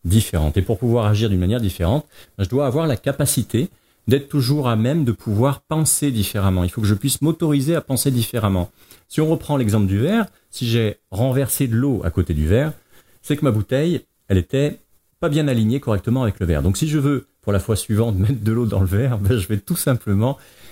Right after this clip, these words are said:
décaler un petit peu mon goulot ou mon verre, euh, plus en face, au-dessus du verre. Et là, je suis certain que l'eau va verser dans le verre. Ok ? Et je peux faire ça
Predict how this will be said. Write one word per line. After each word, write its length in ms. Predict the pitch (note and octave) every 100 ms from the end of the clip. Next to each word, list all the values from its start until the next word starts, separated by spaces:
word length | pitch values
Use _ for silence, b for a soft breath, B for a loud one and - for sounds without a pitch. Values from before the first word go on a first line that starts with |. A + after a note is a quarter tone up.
| -
décaler 760 | F#2+ A#2 D3 D#3 - C3+ C#3
un 80 | C3+
petit 140 | B2 A#2+
peu 160 | -
mon 160 | A#2+ A#2+
goulot 440 | A2 A2+ A#2 A2
ou 160 | - C3+
mon 220 | B2 G#2
verre, 420 | F#2+ G#2 D#3 D#3+ - -
euh, 220 | F#2 F2
plus 240 | - D3
en 100 | C3+
face, 440 | G2 F2+ A#2 D#3 -
au-dessus 300 | C#3 C3+ -
du 160 | A#2+ F#2+
verre. 300 | F2+ G#2 C3 b b b
Et 40 | G2
là, 100 | B2
je 60 |
suis 100 | -
certain 340 | G#2 G2 - C#3
que 200 | - G#2+
l'eau 360 | F2+ F2 A2+
va 100 | B2
verser 300 | F#2 G2+ -
dans 100 | A2+
le 80 | F#2+
verre. 220 | E2 C#2+ C#2
Ok ? 220 | F#2 E2+
Et 300 | B2+ C#3 -
je 60 | G2+
peux 140 | -
faire 180 | E3 C3+
ça 360 | - F3+ A3